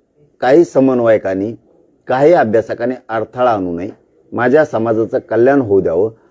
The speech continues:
आणि मराठ्यांनी लक्षात ठेवावं, अंमलबजावणी होईपर्यंत या लोकांना शांत राहायचं सांगा. बाकीचं मी बघतो ना, समितीच्या टायमाला बी मराठ्यांना हे लोक असंच म्हणले होते, काही मिळणार नाही, मिळालं.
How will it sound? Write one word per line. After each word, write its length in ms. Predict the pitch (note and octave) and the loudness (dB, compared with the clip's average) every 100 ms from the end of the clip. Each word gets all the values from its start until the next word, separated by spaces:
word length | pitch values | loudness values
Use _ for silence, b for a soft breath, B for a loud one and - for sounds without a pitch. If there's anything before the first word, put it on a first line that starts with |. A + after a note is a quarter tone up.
| b | b
आणि 140 | - B2+ | -2 2
मराठ्यांनी 680 | B2+ D3+ D3+ D3+ D#3+ F3+ | 2 2 2 2 4 4
लक्षात 280 | E3+ - - | 2 0 -2
ठेवावं, 520 | - A2+ G2 F#2 G#2+ B2+ _ _ _ - | -2 -2 -2 0 -2 -2 _ _ _ -8
अंमलबजावणी 840 | A2 C3+ D3+ F3+ D3+ C3+ C3+ C#3 | -2 2 4 4 4 4 4 2
होईपर्यंत 840 | D3 G#2 A2+ B2+ B2+ G#2+ G2+ F#2 F#2+ G#2+ - _ _ _ _ | 0 2 2 2 2 2 0 -2 -6 -8 -10 _ _ _ _
या 280 | G#2+ C#3 D#3+ | 0 2 4
लोकांना 480 | D3+ B2 C3 C3+ C#3 | 2 2 0 -2 -2
शांत 400 | - C3+ C#3 C#3 | -2 -2 0 0
राहायचं 340 | D3 B2 A2 | 0 0 0
सांगा. 480 | B2+ - A#2+ G#2 G2+ - b b - | -4 -4 -4 -2 -4 -6 b b -4
बाकीचं 480 | B2+ - A3 G#3+ | 0 2 2 2
मी 140 | G#3+ A#3+ | 4 4
बघतो 340 | A#3+ - B3+ | 2 2 2
ना, 380 | C#4 C#4+ A3 C3 - _ _ - | 4 2 2 -2 -6 _ _ 0
समितीच्या 520 | F3 A3 A#3 A3 A#3 | 0 2 2 2 2
टायमाला 500 | A#3 G#3+ A3 A3+ A3+ | 2 2 2 4 4
बी 120 | G#3+ | 4
मराठ्यांना 480 | A#3 A3 A3 G#3+ G#3+ | 2 2 2 2 4
हे 160 | G3 G3+ | 4 4
लोक 160 | A3 | 2
असंच 260 | G#3+ G3+ G3 | 0 0 0
म्हणले 240 | G#3+ A3 | 2 4
होते, 140 | G3+ G3+ | 4 4
काही 180 | G#3 G3+ | 2 2
मिळणार 320 | G3+ G3 F#3 | 2 0 0
नाही, 180 | F#3 F3+ | 0 2
मिळालं. 400 | F3+ E3+ C#3+ | 4 4 4